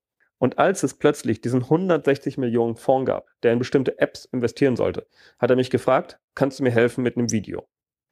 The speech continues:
Und ich fand es technologisch so spannend,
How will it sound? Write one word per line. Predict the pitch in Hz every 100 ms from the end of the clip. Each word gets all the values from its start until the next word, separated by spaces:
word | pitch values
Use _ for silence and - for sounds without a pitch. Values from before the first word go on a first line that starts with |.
| _ _
Und | 131
ich | 139
fand | 143 147
es | 143
technologisch | 139 131 131 131 113 -
so | 123 165
spannend, | 214 - 131 123 120 -